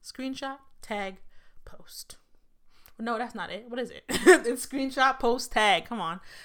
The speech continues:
Screenshot, post, tag. Um, okay. So if you actually follow me on Instagram, you know what our topic today is. And if you don't,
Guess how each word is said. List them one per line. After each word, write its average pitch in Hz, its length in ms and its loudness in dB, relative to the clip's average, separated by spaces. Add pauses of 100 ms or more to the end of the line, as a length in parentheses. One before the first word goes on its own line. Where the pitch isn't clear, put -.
(100)
Screenshot, 269 580 0
post, 220 480 -2
tag. - 440 -4 (560)
Um, 240 480 0 (880)
okay. 208 460 -6 (100)
So 262 500 0
if 302 220 -6
you 302 180 -6
actually 285 500 -2
follow 240 400 -4
me 269 180 -8
on 262 160 -4
Instagram, 269 520 -8 (300)
you 226 240 0
know 254 360 2
what 202 220 -8
our 185 140 -6
topic 196 440 -12
today 175 400 -16
is. 180 120 -20
And 196 100 -14
if 202 140 -14
you 208 80 -8
don't, 220 640 -6